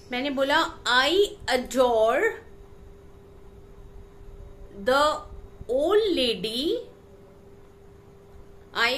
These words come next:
adore the old lady in green साड़ी।" अब यहाँ पे देखिए, prepositional phrase हमारा हो गया, I subject, adore verb, I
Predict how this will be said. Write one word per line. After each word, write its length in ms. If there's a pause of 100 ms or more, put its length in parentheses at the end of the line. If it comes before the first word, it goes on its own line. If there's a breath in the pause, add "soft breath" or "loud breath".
(220)
adore 480
the 220 (140)
old 260
lady 560 (880)
in 500 (540)
green 580
साड़ी।" 600 (720)
अब 140
यहाँ 240
पे 80
देखिए, 280
prepositional 600
phrase 340
हमारा 280
हो 120
गया, 340 (380 loud breath)
I 280
subject, 800
adore 420
verb, 500 (340 loud breath)
I 240